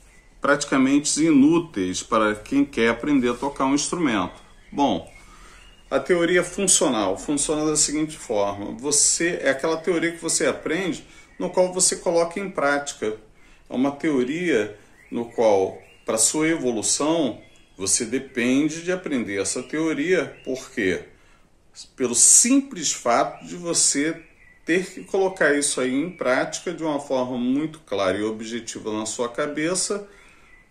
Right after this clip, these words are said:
para você poder evoluir. Bom, vamos lá. Escala diatônica ou escala maior ou escala natural? Bom, a escala maior. Eu tenho aqui os graus. Os graus maiores são primeiro, quarto, quinto grau.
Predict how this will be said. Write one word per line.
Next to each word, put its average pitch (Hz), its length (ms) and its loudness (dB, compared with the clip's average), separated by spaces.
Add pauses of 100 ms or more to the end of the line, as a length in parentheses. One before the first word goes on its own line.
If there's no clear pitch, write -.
para 175 160 0
você 175 300 0
poder 175 340 -2
evoluir. 175 640 0 (480)
Bom, 131 380 2
vamos 185 300 0
lá. 117 240 6
Escala 185 360 2
diatônica 180 680 0
ou 160 80 2
escala 147 360 2
maior 143 360 2
ou 156 140 2
escala 143 440 0
natural? 107 720 0 (1120)
Bom, 123 480 0 (160)
a - 80 0
escala 165 800 4
maior. 113 600 2 (280)
Eu 117 140 -4
tenho 151 340 -2
aqui 131 300 -4
os 127 240 -2
graus. 104 680 0 (160)
Os 113 160 -8
graus 151 320 4
maiores 135 460 4
são 104 300 0
primeiro, 160 480 0
quarto, 147 580 0
quinto 165 300 -6
grau. 98 520 2